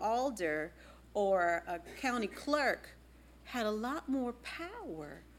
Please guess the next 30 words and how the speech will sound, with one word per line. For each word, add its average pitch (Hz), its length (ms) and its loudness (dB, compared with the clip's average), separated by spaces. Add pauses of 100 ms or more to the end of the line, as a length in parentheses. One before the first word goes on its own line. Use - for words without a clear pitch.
(160)
over 220 240 0
what 247 240 0
was 269 160 -4
going 220 220 -4
to - 120 -14
happen, 262 460 -6
whether 196 240 -2
or 196 60 -2
not 214 280 -4
you 214 240 -6
were 214 100 -4
going 185 240 -4
to 180 100 -14
get 175 220 -6
to 165 100 -6
register 220 420 -4
to 170 80 -6
vote 220 380 0
or 175 80 -2
whether 185 280 -2
or 185 40 -2
not 180 340 -2
you 185 80 -6
were 170 100 -4
going 170 360 -2
to 180 260 -8 (300)
get 220 240 -2
your 180 100 -2
property 254 480 -2
bills 233 540 -2